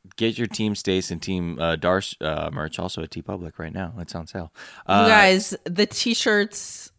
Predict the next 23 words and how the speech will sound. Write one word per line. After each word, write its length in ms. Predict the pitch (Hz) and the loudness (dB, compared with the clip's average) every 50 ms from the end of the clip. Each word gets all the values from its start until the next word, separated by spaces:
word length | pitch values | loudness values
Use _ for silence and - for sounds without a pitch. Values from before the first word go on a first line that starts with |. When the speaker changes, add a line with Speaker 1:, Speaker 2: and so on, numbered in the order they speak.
| _ _ _ _ | _ _ _ _
Speaker 2:
are, 460 | - 170 170 165 165 165 170 165 143 - _ - | -2 0 2 2 2 2 0 0 -2 -6 _ -16
have 260 | - 180 190 170 185 | -8 -6 -6 -4 -2
neon 360 | 175 165 165 160 156 151 151 143 | -2 -2 -2 0 0 0 0 0
on 200 | 143 147 151 156 | 0 -2 -2 -2
them. 380 | 147 147 151 147 151 170 - _ | -2 -2 -4 -4 -6 -8 -10 _
I 160 | - 151 143 147 | -4 -4 -2 -2
insisted. 720 | 151 147 170 - - 151 160 - - - 170 151 147 175 - _ _ | -4 -4 -6 -8 -8 -8 -8 -8 -6 -6 -6 -6 -6 -8 -10 _ _
Tell 220 | - - 175 170 | -6 -4 -2 -2
me 460 | 165 165 165 165 165 165 165 170 - _ | -2 -2 -4 -4 -4 -6 -8 -10 -10 _
if 320 | 180 170 165 - - - - | -10 -10 -10 -12 -16 -18 -14
you 800 | 160 156 156 156 147 151 151 151 147 147 147 147 143 147 147 151 - - | -12 -10 -8 -6 -6 -6 -6 -6 -6 -8 -8 -8 -10 -10 -12 -14 -12 -10
fucks 540 | - 139 - - - - - - - - - _ _ _ _ _ | -10 -10 -10 -12 -18 -18 -16 -14 -14 -14 -14 _ _ _ _ _
with 260 | 170 160 147 143 - - | -10 -10 -10 -10 -12 -12
that. 200 | - 127 117 - | -10 -10 -4 0
Speaker 1:
Yes. 480 | 107 117 117 92 78 - - - - - _ _ _ _ _ - | 2 4 4 4 2 -2 -8 -14 -16 -18 _ _ _ _ _ -8
And 120 | 92 92 | -4 -2
they're 60 | 98 | -2
on 80 | 98 90 | -2 -2
sale 280 | - 98 95 95 87 - - - _ - | 0 0 2 0 0 -2 -8 -18 _ -4
till 180 | - 85 87 | -2 0 0
Saturday. 540 | 87 - 87 82 - - - - - 73 80 - - - - - - - | 0 0 0 -2 -2 -4 -8 -8 -8 -8 -10 -10 -14 -20 -20 -6 0 4
Uh, 260 | 101 101 101 98 95 | 6 6 6 6 4
Stacy, 760 | - - - 127 131 147 143 - - 123 113 107 104 95 | 2 2 2 4 4 6 4 4 2 2 4 4 2 0